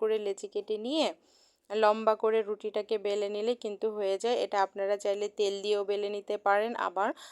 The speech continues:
শুকনা ময়দা দিয়েও বেলে নিতে পারেন। এটা আপনাদের যার যার নিজস্ব ব্যাপার। তবে রুটিটা একটু সামান্য মোটা করতে হবে, খুব বেশি পাতলাও না, খুব মোটাও না। আমি just আপনাদেরকে কেটে দেখিয়ে দিচ্ছি। সিঙ্গারার কিন্তু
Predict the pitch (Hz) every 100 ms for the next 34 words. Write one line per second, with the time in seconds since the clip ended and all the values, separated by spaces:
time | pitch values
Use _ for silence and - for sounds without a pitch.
0 | _ - 220 - 214 208 196 196 202 196
1 | 214 208 196 196 196 - 202 196 190 247
2 | 269 196 190 202 196 190 196 196 185 185
3 | 190 190 196 - 202 185 180 - 277 -
4 | - _ 226 214 226 220 233 220 247 -
5 | 233 _ _ 269 254 247 233 233 233 233
6 | 233 226 208 190 202 202 196 - 202 208
7 | 196 285 - 269 226 226 247 - 269 262
8 | - 214 214 240 240 254 262 - 233 214
9 | 208 202 208 208 214 262 - - - 208
10 | 220 214 226 - 196 214 214 220 233 220
11 | 208 214 196 196 - 214 208 208 - 247
12 | 233 214 208 202 214 202 214 208 -